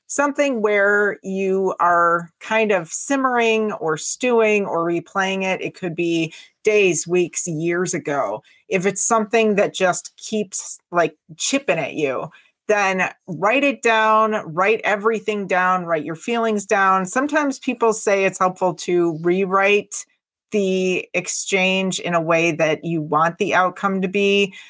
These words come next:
Um, but however you wanna do it, and then burn that.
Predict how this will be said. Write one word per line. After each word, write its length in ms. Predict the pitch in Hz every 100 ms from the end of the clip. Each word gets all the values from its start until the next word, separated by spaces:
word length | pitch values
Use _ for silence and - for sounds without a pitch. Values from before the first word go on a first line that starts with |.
| _ - 180
Um, 260 | 175 175
but 160 | 202 -
however 480 | - 226 247 262 262
you 140 | 233
wanna 260 | 220 214 196
do 240 | 208 202
it, 300 | 202 208 - -
and 240 | 190 180
then 320 | 180 170 165
burn 380 | 160 165 160 147
that. 200 | 135 -